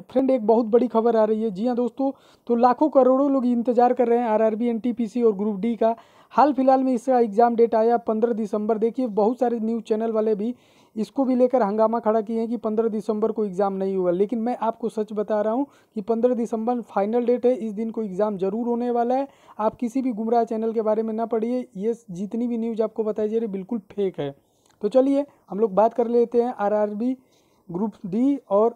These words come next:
एनटीपीसी के बारे में। तो रेलवे ग्रुप डी और एनटीपीसी परीक्षा की तिथियां इसी माह में जारी होने की उम्मीद भी है।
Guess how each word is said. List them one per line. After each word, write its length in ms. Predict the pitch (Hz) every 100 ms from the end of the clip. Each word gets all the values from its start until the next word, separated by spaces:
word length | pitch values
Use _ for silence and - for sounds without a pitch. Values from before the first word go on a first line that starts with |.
| _ 214
एनटीपीसी 560 | 208 247 220 214 240
के 100 | 226
बारे 280 | 214 208 208
में। 180 | 220 269 - _ -
तो 60 |
रेलवे 300 | 202 240 240
ग्रुप 260 | 269 240 226
डी 160 | 214 262
और 220 | 240 240
एनटीपीसी 460 | 220 220 240 240 247
परीक्षा 360 | 226 220 240
की 140 | 240 240
तिथियां 380 | 226 220 269 247
इसी 260 | 214 247
माह 160 | 240 226
में 120 | 233
जारी 220 | 196 208 220
होने 280 | 196 214
की 180 | 226 254
उम्मीद 400 | 254 214 214 208
भी 120 | 175
है। 120 | 170